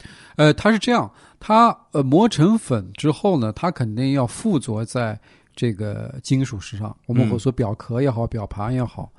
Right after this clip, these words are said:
Speaker 2: 嗯。
Speaker 1: 但是在附着的时候，它肯定还是有一些溶-，呃，就是液态的溶液的，
Speaker 2: 嗯。
Speaker 1: 哎，去，去调和的。
Speaker 2: 嗯。
Speaker 1: 因为你说干粉末和这个金属，它很难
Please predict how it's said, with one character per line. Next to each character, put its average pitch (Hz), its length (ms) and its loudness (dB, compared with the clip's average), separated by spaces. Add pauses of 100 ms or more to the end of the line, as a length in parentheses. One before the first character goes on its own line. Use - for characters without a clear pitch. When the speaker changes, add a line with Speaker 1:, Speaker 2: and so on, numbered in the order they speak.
Speaker 2:
嗯。 123 280 -4
Speaker 1:
但 220 140 4
是 226 80 6
在 220 140 6
附 247 240 4
着 139 140 6
的 143 100 4
时 131 140 -2
候， 117 100 2
它 - 200 -4
肯 110 260 -6
定 139 180 -2
还 113 180 -4
是 135 140 -4
有 110 160 -2
一 107 160 -8
些 117 280 -6 (320)
溶-， 120 240 -2
呃， 120 180 -6
就 135 120 0
是 139 80 4
液 208 180 6
态 160 280 -2
的 110 240 -6 (200)
溶 117 260 -2
液 190 240 2
的， - 100 -14 (240)
Speaker 2:
嗯。 120 140 0
Speaker 1:
哎， 113 180 -2
去， 131 220 -2
去 131 180 -6
调 123 320 2
和 95 300 -2
的。 - 220 -12
Speaker 2:
嗯。 147 100 4
Speaker 1:
因 175 80 8
为 208 100 2
你 147 140 4
说 170 140 2
干 180 300 2
粉 131 140 2
末 123 200 2
和 120 180 -2
这 127 100 -2
个 123 80 2
金 131 220 -4
属， 120 80 -2
它 120 100 0
很 107 180 -8
难 110 220 -6